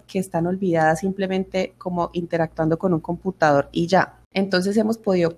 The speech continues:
captar a esas mamás que ya habían dado por perdido el curso y ahorita con la pandemia, pues sí, es la, reforzarles esa idea de que en línea se puede hacer personalizado también.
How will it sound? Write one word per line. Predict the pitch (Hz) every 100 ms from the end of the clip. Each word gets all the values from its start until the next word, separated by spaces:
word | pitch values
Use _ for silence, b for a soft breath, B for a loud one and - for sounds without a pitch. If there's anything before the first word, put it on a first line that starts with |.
| -
captar | 185 185 - 185
a | 196
esas | 233 247
mamás | 247 185 175 180
que | - 202 202 190
ya | 202
habían | 196 202 208
dado | 202 196
por | 202
perdido | - 170 165 170
el | 180
curso | - 226 214 262 b b b b -
y | 247
ahorita | 262 262 240
con | 233 240
la | 233
pandemia, | 247 247 233 226 220
pues | 202 190
sí, | 196 190 196 -
es | 190 185 - - -
la, | 208 196 190 185 185 185 185 190 B B B B - -
reforzarles | - 208 208 190 185 185 180 196
esa | 220 220
idea | 214 214 208
de | 208
que | - 170
en | 170
línea | 180 185 196
se | 220
puede | 170 165
hacer | 165 180
personalizado | 196 196 196 175 156 - - 80
también. | - 90 92 269 208